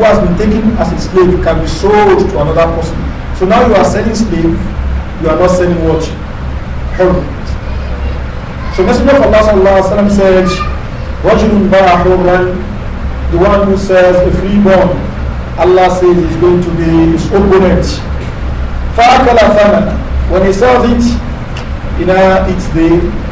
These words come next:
the price. وَرَجُلٌ اسْتَأْجَرَ أَجِيرًا فَاسْتَوْفَى مِنْهُ وَلَمْ يُؤْتِ أَجْرًا. The one that is related with the topic of discussion is رَجُلٌ اسْتَأْجَرَ أَجِيرًا, somebody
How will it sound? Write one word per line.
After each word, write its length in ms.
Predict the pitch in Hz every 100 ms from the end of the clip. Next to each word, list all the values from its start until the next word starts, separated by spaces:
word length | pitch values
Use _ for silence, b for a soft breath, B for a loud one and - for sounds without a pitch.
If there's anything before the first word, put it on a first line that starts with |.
| -
the 40 | 175 170
price. 480 | 165 160 143 - - - - - - - - - 190
وَرَجُلٌ 320 | 240 285 269
اسْتَأْجَرَ 560 | 247 - 240 220 220 214 208 196
أَجِيرًا 400 | 190 233 247 240
فَاسْتَوْفَى 440 | 214 202 220 208 190
مِنْهُ 240 | 190 190
وَلَمْ 220 | 185 180 180
يُؤْتِ 240 | 185 185
أَجْرًا. 440 | 175 165 147 - - - - - - - - - - - - - - -
The 80 | -
one 160 | 226 277
that 160 | 226
is 160 | 214 180 -
related 320 | 220 214 214 180
with 240 | 180 - -
the 240 | 160 151 151 147 147 -
topic 240 | 220 214 - 180
of 80 |
discussion 560 | 156 151 208 208 202 208 - - - - - - -
is 160 | 165 160
رَجُلٌ 400 | 170 196 202 196 185
اسْتَأْجَرَ 480 | 180 180 180 175 190 214 214 214 - - - - 156
أَجِيرًا, 440 | 151 156 175 175 -
somebody 640 | - 196 202 202 202 202